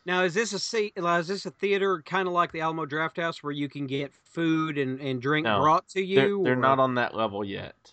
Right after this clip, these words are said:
Speaker 1: Okay, okay. 'Cause that's, that's where I'd like to see, you know, a-, about everywhere end up is where,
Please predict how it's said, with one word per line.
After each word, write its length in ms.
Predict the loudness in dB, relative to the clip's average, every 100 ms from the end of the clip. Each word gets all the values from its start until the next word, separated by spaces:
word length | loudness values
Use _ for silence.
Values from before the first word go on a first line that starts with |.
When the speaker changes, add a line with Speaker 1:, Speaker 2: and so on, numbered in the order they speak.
| _
Speaker 1:
Okay, 320 | -2 0 0 -4 -10 _ -8
okay. 260 | -8 -8 -14 -20 _ _ _
'Cause 200 | -4 -2
that's, 360 | 2 2 0 -6
that's 360 | -4 -4 -2 -2
where 120 | -2
I'd 160 | -2
like 240 | -2 -2 -4
to 80 | -12
see, 580 | -8 -6 -4 -4 -8 -12 _ _
you 160 | -6 -6
know, 240 | -6 -10 _
a-, 120 | -8 -2
about 360 | 2 4 4
everywhere 480 | 4 2 -4 -4 -2
end 280 | -4 -4 -4
up 240 | -4 -4 -6
is 140 | -12
where, 360 | -6 -6 -6